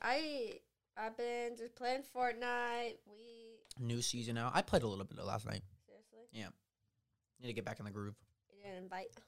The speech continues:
Speaker 2: Yeah, I need an invite, Caitlin. <laughs> Where's my invite? But yeah, focusing on soccer. Finally finished driver's ed.
Speaker 1: Yeah, and, uh,
Speaker 2: Got some drives left, huh?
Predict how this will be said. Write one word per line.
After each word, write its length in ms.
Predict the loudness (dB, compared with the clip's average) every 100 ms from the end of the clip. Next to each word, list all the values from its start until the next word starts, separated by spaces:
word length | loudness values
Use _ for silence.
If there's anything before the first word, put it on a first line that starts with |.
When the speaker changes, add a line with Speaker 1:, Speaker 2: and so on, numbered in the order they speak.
| _ _ _ _ -4 -4 _ _ _ _ 6
Speaker 2:
Yeah, 240 | 8 8 6 -2
I 80 | -2
need 160 | 0
an 80 | -2
invite, 340 | -4 -6 -8 -10
Caitlin. 280 | -12 -10
<laughs> 1080 | -10 -12 -20 _ _ _ _ _ _ _ _
Where's 120 | -8 -4
my 120 | -4
invite? 280 | -2 -4 -6 -12 -20 _ _ _ _ _ _ _ _ _ _ _ _ _ _ _ _ _ _ _
But 80 | 4
yeah, 240 | 8 8 6 0 _ _ 6
focusing 400 | 6 8 6 6
on 100 | 8
soccer. 400 | 10 10 8 6
Finally 320 | 10 10 10
finished 280 | 8 6 10
driver's 380 | 12 12 12 12
ed. 340 | 12 12 6 -4 _ _ -20 -20 -20 _ _ _ _
Speaker 1:
Yeah, 340 | 4 10 10 10
and, 300 | 6 2 2
uh, 280 | 4 4 2 -4 -12 _ _ 0
Speaker 2:
Got 140 | 2
some 100 | 2
drives 360 | 2 4 4 4
left, 260 | 2 2 0
huh? 160 | -4